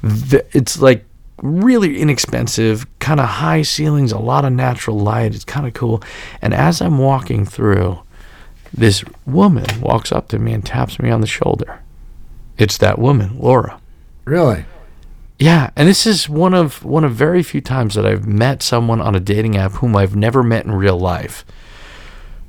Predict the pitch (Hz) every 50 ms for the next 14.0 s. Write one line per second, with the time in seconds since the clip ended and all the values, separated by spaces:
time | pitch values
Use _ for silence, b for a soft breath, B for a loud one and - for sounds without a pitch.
0 | - - - - - - - - - - - - - - - - - - - -
1 | - - - - - 120 120 - 98 - - 131 127 104 - 127 - - - -
2 | - 117 143 120 - - 135 165 202 220 - - - - 160 151 143 - 139 113
3 | 110 110 120 113 107 95 107 95 95 92 92 90 90 92 95 98 107 117 117 104
4 | - 117 113 - - 104 98 110 110 101 92 - 101 117 120 110 110 110 113 -
5 | - 101 - - 110 98 - 110 101 95 95 90 92 90 - - - - - 190
6 | 190 185 175 165 - - 131 117 113 107 104 104 101 98 87 98 101 101 101 95
7 | - - 107 98 92 87 98 101 98 92 92 95 92 78 - - - 98 104 98
8 | 98 87 104 104 104 98 98 - 101 104 98 90 - - 90 90 90 92 - -
9 | 95 104 - - - B B B B B B B B B B B B B B B
10 | B B B - - - - - - - - - - - - - - 120 113 104
11 | - - 135 123 127 131 117 - - 139 127 120 120 117 113 110 98 - - -
12 | - - - - 135 139 139 135 131 - - - - - 127 139 147 147 135 -
13 | - - - 135 131 123 - - - - - - - 101 107 110 113 104 98